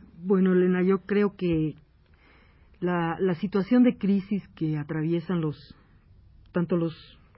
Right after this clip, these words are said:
todos los gobiernos, todos los países de nuestra región,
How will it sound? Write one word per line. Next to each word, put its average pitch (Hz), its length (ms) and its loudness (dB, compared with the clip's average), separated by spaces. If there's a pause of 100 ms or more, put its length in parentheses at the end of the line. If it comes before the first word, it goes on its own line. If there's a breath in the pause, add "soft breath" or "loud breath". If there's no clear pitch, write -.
todos 190 220 0
los 165 100 -2
gobiernos, 160 640 -2
todos 214 180 2
los 165 120 -2
países 170 480 0
de 165 80 -2
nuestra 151 560 -4
región, 185 500 -2